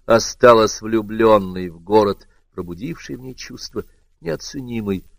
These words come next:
внутренней свободы. Белый «Мерседес» Жанна надолго застрял в пробке на Крымской набережной. Но сегодня Жанна не кипятилась, не тискала руль,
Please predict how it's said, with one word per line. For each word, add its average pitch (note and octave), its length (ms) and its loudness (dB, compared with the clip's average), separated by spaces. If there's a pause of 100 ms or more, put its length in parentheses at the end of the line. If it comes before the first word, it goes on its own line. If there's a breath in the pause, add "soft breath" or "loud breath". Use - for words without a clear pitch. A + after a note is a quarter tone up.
(120)
внутренней F#2+ 560 -10
свободы. F#2+ 460 -10 (1600)
Белый G#2+ 760 2
«Мерседес» G#2+ 720 2
Жанна G2 400 -2
надолго G2 420 0
застрял G2 440 0
в - 140 -12
пробке G2+ 540 -2
на F#2 80 -14
Крымской G2 420 -18
набережной. F#2 540 -8 (720)
Но C#3+ 160 4
сегодня C#3 560 0
Жанна G2+ 260 2
не G2+ 180 -10
кипятилась, F3+ 840 -10 (400)
не G#2+ 220 -6
тискала G#2 680 0
руль, A#2 280 -2